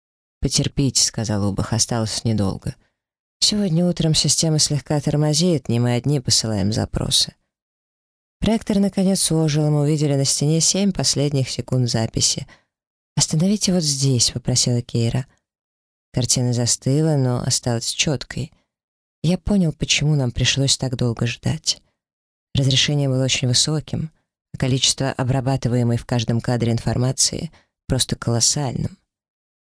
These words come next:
Кейру технические изыски не волновали, она внимательно вглядывалась в изображение. «Я узнаю эти изгибы», — сказала она, — «эту змеящуюся линию,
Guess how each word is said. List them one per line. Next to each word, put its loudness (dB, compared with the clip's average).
Кейру 2
технические 0
изыски 2
не 2
волновали, 0
она 0
внимательно 2
вглядывалась 0
в 0
изображение. 0
«Я 4
узнаю 2
эти 0
изгибы», — 2
сказала 0
она, — 0
«эту 0
змеящуюся 2
линию, 2